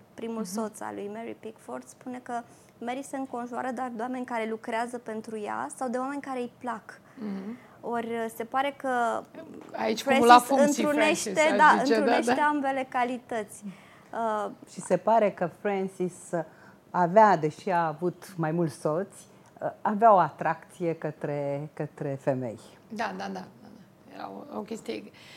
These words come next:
Speaker 2: De fapt, e, există ambiguitatea asta strecurată, dar destul de delicată, așa cum ne, uh, e limpede că a apărut cartea în plin Me Too și se, m, accentuează mult, uh, partea asta, deși știm bine că,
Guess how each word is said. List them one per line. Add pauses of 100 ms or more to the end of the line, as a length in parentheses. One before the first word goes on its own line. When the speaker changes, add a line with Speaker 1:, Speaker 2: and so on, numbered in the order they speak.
(520)
Speaker 2:
De
fapt, (200)
e,
există
ambiguitatea
asta
strecurată,
dar
destul
de
delicată,
așa
cum (200)
ne, (640)
uh,
e
limpede
că
a
apărut
cartea
în
plin
Me
Too
și
se,
m, (220)
accentuează
mult,
uh,
partea
asta,
deși
știm
bine
că,